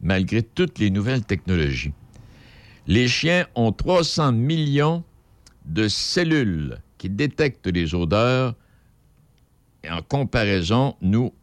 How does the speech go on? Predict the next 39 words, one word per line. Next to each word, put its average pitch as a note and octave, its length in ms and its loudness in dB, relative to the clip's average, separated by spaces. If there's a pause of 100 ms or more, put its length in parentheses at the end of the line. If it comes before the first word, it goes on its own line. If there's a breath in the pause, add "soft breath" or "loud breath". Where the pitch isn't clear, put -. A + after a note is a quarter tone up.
(140)
on E2+ 160 -2
en E2+ 140 0
a E2+ 100 2
six - 240 -2
millions. C2+ 400 0 (840 soft breath)
Et - 60 -4
ce D2+ 140 -4
sont F#2 180 0
les D#2+ 180 2
chiens G2+ 380 2
au D#2+ 100 0
museau E2 520 2 (240)
plus F#2+ 160 0
long G2 240 2 (340 soft breath)
qui - 140 -6
ont E2 100 2
le C#2 240 0
meilleur F2 320 4
odorat, C#2 420 -2
comme, F2 360 -2
euh, C#2+ 140 -4 (440 loud breath)
notre, C2+ 500 -2
notre, C2+ 280 -4
euh, A1 260 -4 (320)
petit - 160 -4
patron. C#2+ 420 0 (560 loud breath)
Et, A2 540 2
euh, F2+ 480 2
là, G2+ 260 0
vous A#2 140 0
allez G2+ 180 0
me F#2+ 60 0
dire, « A2 240 0
Oui, A#2 180 0
mais A#2+ 240 -2
comment, D#3 320 -2 (480 loud breath)
en G#2 240 4
plus C3+ 240 0
de, D#2 180 -2